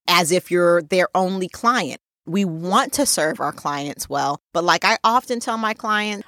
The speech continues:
on one of the very first conversations that I have with them, and we'll go over documentation when it gets to a certain stage as well, I tell them, "I want to work with people that want to work with me."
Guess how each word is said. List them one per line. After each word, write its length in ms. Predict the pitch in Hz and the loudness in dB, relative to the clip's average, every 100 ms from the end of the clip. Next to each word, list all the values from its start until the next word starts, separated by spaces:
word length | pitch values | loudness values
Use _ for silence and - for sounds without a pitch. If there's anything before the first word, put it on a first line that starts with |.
| - | 2
on 240 | 202 185 | 2 4
one 160 | 196 214 | 2 2
of 80 | 180 | 0
the 100 | 170 | -2
very 460 | 139 170 190 214 | 0 2 4 4
first 280 | 226 214 208 | 2 0 0
conversations 840 | - 196 190 196 185 185 - 196 190 | 0 0 0 -4 0 -2 -2 -4 0
that 140 | 180 | 2
I 100 | 175 | 2
have 340 | 175 175 190 190 | 4 4 4 2
with 220 | 202 - | -2 0
them, 340 | 202 196 202 | 2 2 -2
and 140 | 151 151 | -4 0
we'll 120 | 170 | 0
go 300 | 180 180 - | 2 2 2
over 340 | 170 185 196 190 | 2 2 2 2
documentation 1120 | 185 190 226 202 190 202 196 208 214 196 - | 4 2 2 -2 -2 0 0 -2 -2 -4 -2
when 120 | 185 | -2
it 100 | 175 | -2
gets 200 | 151 170 | 0 -2
to 100 | - | -2
a 60 | 202 | -2
certain 240 | - 196 | -2 -2
stage 320 | 190 202 196 175 | -2 -2 -2 -4
as 200 | 185 - | -6 0
well, 340 | 277 254 247 _ _ - | 4 4 2 _ _ -2
I 80 | |
tell 160 | 262 285 | 2 2
them, 100 | 277 254 | 2 0
"I 80 | |
want 260 | 262 247 277 | 0 0 0
to 60 | 285 | 0
work 240 | 254 247 | 0 0
with 160 | 262 - | -4 -4
people 460 | - 262 240 220 | -6 -2 0 0
that 240 | 185 180 180 | 0 0 0
want 280 | 208 233 - | 0 0 0
to 120 | 240 | -2
work 320 | 208 214 - | 0 -2 -2
with 160 | 208 202 | -4 -2
me." 420 | 226 226 - | 0 0 -4